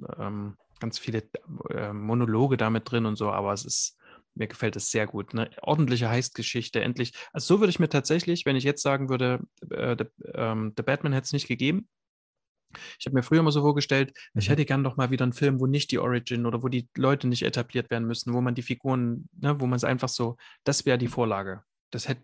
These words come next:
Speaker 1: das würde ich genau so gerne mal auf der Leinwand sehen.
Speaker 2: Mhm. Spielt der Joker eine Rolle?
Speaker 1: Äh, bis jetzt noch nicht.
Speaker 2: Hm.
Speaker 1: Genau. Und auch in diesem folgenden Band spielt der Joker keine Rolle.
Speaker 2: Oh.
Speaker 1: Und das ist, ähm, Batman the Knight.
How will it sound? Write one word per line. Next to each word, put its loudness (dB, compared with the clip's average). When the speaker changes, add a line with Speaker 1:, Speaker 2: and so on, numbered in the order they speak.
Speaker 1:
das -2
würde 0
ich -6
genau 2
so 0
gerne -2
mal -2
auf -6
der -6
Leinwand -6
sehen. -10
Speaker 2:
Mhm. -8
Spielt -2
der 0
Joker -2
eine 0
Rolle? 0
Speaker 1:
Äh, 4
bis 4
jetzt 4
noch 6
nicht. 2
Speaker 2:
Hm. -2
Speaker 1:
Genau. 0
Und 4
auch 2
in 2
diesem 2
folgenden 2
Band -8
spielt -4
der 2
Joker 0
keine 0
Rolle. -2
Speaker 2:
Oh. 0
Speaker 1:
Und 0
das 0
ist, -4
ähm, 0
Batman 2
the -2
Knight. -2